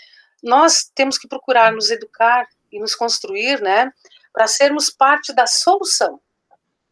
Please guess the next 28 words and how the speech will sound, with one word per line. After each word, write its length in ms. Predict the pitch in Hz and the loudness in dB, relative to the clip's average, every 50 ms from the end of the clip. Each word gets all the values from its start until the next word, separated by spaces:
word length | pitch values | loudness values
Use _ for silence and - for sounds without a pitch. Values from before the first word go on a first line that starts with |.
| _ _ - | _ _ -2
Nós 180 | 240 240 - | -2 -2 -2
temos 320 | - - 330 359 392 349 - | -2 0 0 0 0 -2 -4
que 80 | - - | -6 -6
ser 180 | - 269 - | -6 -6 -2
parte 260 | - 262 269 - - | -2 -2 -2 -2 -2
das 180 | - 262 254 - | -2 -2 -2 -2
soluções. 640 | - 269 269 262 - - 240 240 247 233 - - - _ _ _ _ _ _ _ _ _ _ _ _ _ _ _ _ _ _ _ _ _ | -4 -6 -8 -8 -6 -6 -6 -6 -6 -6 -8 -10 -12 _ _ _ _ _ _ _ _ _ _ _ _ _ _ _ _ _ _ _ _ _
E 120 | 262 277 302 | 0 2 4
não 260 | 277 269 285 311 349 | 4 4 6 4 4
engrossarmos 640 | 370 349 320 311 - - - 247 240 269 277 262 240 | 4 4 2 0 0 2 2 2 2 2 0 -2 -4
as 140 | 247 - - | -6 -6 -6
fileiras 680 | - 262 240 226 233 240 269 294 294 269 233 202 - | -6 -8 -4 -2 -2 0 0 0 0 -2 -4 -6 -8
dos 160 | - - - | -12 -14 -8
problemas. 800 | - 269 254 254 240 233 240 247 240 208 165 156 - - - - _ _ _ _ _ _ _ _ _ _ _ _ _ _ _ _ _ _ _ _ _ _ _ _ - | -6 -6 -6 -4 -6 -4 -4 -4 -4 -6 -8 -8 -8 -10 -10 -12 _ _ _ _ _ _ _ _ _ _ _ _ _ _ _ _ _ _ _ _ _ _ _ _ -16
Então, 240 | 233 - 285 285 285 - _ | -2 0 0 0 0 -2 _
cada 280 | - 285 311 330 330 330 | 0 0 2 2 2 2
um 100 | 330 320 | 0 0
de 100 | 320 269 | -2 -2
nós 260 | 254 262 269 269 - | -2 -2 -2 -2 -4
tem 160 | - 277 269 | -8 -10 -10
que 120 | - - | -10 -8
fazer 460 | - 247 226 214 214 226 254 269 - - _ | -8 -8 -6 -4 -2 0 0 0 -2 -6 _
essa, 340 | - 240 247 247 - 262 240 - | 0 0 0 2 0 -4 -4 -2
essa, 380 | 214 226 220 220 - 240 220 - | -2 -4 -4 -4 -6 -6 -4 -4
esse 200 | 214 - - 233 | -8 -6 -6 -8
é 40 | 226 | -8
um 60 | 226 | -8
chavão, 580 | - - 277 277 226 214 202 214 247 302 359 | -6 -6 -6 -4 -4 -4 -2 -2 -2 -4 -6